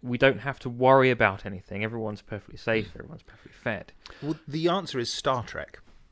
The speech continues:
Speaker 2: right? Because that's exactly what happens in Star Trek: The Next Generation, where the, is it, what are they called? The Federation, um, which governs, governs the whole of, of, of the, of the world. Um, and all the things that you've just described have come about. There are no material wants anymore.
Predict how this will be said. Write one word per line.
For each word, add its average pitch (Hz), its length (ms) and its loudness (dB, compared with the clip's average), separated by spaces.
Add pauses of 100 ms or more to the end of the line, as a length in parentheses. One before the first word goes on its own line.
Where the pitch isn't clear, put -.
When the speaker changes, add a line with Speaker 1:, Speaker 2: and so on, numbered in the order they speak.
Speaker 2:
right? 135 240 -6 (340)
Because 127 320 -4
that's - 260 -4
exactly 117 380 -6
what 98 120 -8
happens 110 280 -10
in 110 100 -10
Star 110 280 -2
Trek: 98 240 -8
The 110 80 -8
Next - 160 -8
Generation, 110 640 -8 (300)
where 104 380 0
the, 107 320 -2
is 120 120 -8
it, 120 100 -10
what 151 140 -4
are - 20 -10
they 151 100 -8
called? 101 200 -12
The 107 80 -14
Federation, 147 680 -6 (340)
um, 107 720 -6
which - 220 -12
governs, 101 500 -8
governs 101 360 -8
the 92 80 -14
whole 101 320 -4
of, 95 220 -12 (120)
of, 98 260 -12
of 104 200 -16
the, 101 300 -12
of 107 200 -6
the 104 80 -12
world. 98 420 -6 (400)
Um, 104 560 -6
and 120 140 -6
all 151 160 0
the 131 80 -4
things 120 240 -8
that 117 80 -12
you've 107 120 -10
just - 380 -12
described 110 460 -4
have 107 100 -10
come 104 160 -8
about. 98 320 -4
There 95 120 -6
are 98 60 -8
no 104 140 -6
material 95 500 -8
wants 98 300 -10
anymore. 92 380 -16